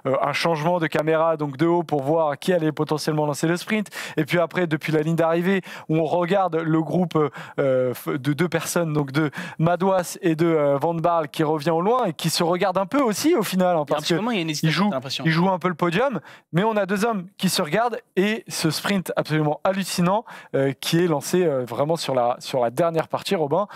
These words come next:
Speaker 2: Ouais.
Speaker 1: Et, euh, et, et c'est Van Der Poel qui finit par, par déclencher à deux cent cinquante mètres de l'arrivée. Et, euh, et c'est Steve Chenel qui expliquait ça, que derrière Madouas, au moment où il passe, il est à cinquante kilomètres heure et Van Der Poel est à vingt-cinq.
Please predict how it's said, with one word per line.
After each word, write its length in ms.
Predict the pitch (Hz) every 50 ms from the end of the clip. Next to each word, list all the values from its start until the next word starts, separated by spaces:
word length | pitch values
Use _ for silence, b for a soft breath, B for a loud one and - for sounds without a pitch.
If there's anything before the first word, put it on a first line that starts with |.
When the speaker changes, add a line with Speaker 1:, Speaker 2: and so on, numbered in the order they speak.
| B B B
Speaker 2:
Ouais. 60 | B B
Speaker 1:
Et, 260 | - 156 170 180 165
euh, 180 | 143 131 127 120 B B B B _
et, 120 | - 147 151 147 131 147 -
et 40 | 151
c'est 160 | - - 160
Van 160 | 143 156 151
Der 160 | 147 151 - -
Poel 160 | - 202 165
qui 140 | - - 143
finit 280 | - - 147 156 165
par, 340 | - 151 135 123 123 123 113
par 160 | - 143 147
déclencher 560 | 139 147 139 - 147 135 - - - 202 220 - B B B B B
à 100 | 123 123
deux 220 | - - 196 214
cent 180 | - - 214 202
cinquante 380 | - - 180 - 165 160 - 180
mètres 140 | 170 160
de 80 | 143 160
l'arrivée. 460 | 156 143 139 147 143 156 185 220 233 B B B B B B
Et, 240 | - 139 131 131 131
euh, 320 | 131 127 127 127 127 131 -
et 100 | 135 123
c'est 120 | - 147
Steve 220 | - - 202 175 -
Chenel 360 | - - 165 165 170 165 151
qui 140 | - - 131
expliquait 340 | 120 - - - - -
ça, 240 | 131 - 185 196 214 -
que 220 | - 156 139 127 135 147
derrière 560 | 139 160 160 160 175 175 180 165 135 127 139
Madouas, 460 | 147 160 170 165 165 180 170 160 - _ - _ _ _ _ _ -
au 80 | 185 160
moment 280 | 170 196 208 220 208
où 100 | 202 196
il 100 | 190 180
passe, 380 | - 202 202 196 185 - - - B B B B B
il 100 | 143 139
est 40 |
à 60 | 135 135
cinquante 400 | - - 214 202 - 202 185 156
kilomètres 380 | - 160 160 147 147 - -
heure 160 | 202 226 269 - B B B B B B _ _ -
et 80 | 180
Van 120 | 165 175 165
Der 140 | 160 147
Poel 160 | - - 233 202
est 80 | -
à 80 | 139 131
vingt-cinq. 540 | 147 170 170 - - 165 147 - - -